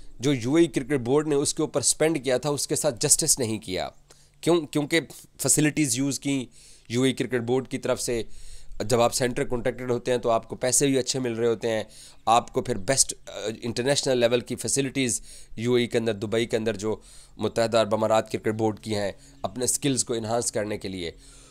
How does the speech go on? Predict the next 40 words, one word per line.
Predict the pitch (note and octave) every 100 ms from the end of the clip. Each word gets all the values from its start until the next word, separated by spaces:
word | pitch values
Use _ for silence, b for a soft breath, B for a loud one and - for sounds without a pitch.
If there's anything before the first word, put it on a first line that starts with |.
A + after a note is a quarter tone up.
| B
तो | B2+
कहते | - C#3+ -
हैं | D3+
कि | D#3+
जी | E3+
उसने, | - E3+ E3+
अ, | E3+ - - G#2+
हमारा, | A#2 B2 C#3+ C#3 - -
हमारी | A2+ B2+ C#3
सहूलियात | - G#2+ G#2+ A#2+ D3+
का | -
इस्तेमाल | C#3+ - C#3 C#3 C#3+
किया, | C#3 C#3
हमारे | A#2+ A2 A2+ A2+
सिस्टम | - - D3 E3 D#3+
का | C#3
इस्तेमाल | C3+ - B2+ C3
किया | B2 C3+ B2+ B B B -
अपने | A2+ C3 B2+
आप | A#2+
को | - A2+
एक्सेल | - D3+ C#3+
करने | D3 C#3 C#3
के | C#3+
लिए, | C#3+
और | C#3 A#2+
जब | A#2
वो | G#2
बेहतर | G2 C#3+ D3+
हुआ | C3 A#2+
तो | B2+
वो | C3
पाकिस्तान, | B2+ A#2 A2 - C3+ C3+ B B B B -
अ, | A#2 A#2
क्रिकेट | C3 A#2+ A#2
टीम | C3 B2
के | -
अंदर | A2+ A2
चला | G#2 G2 F2
गया। | E2+ D2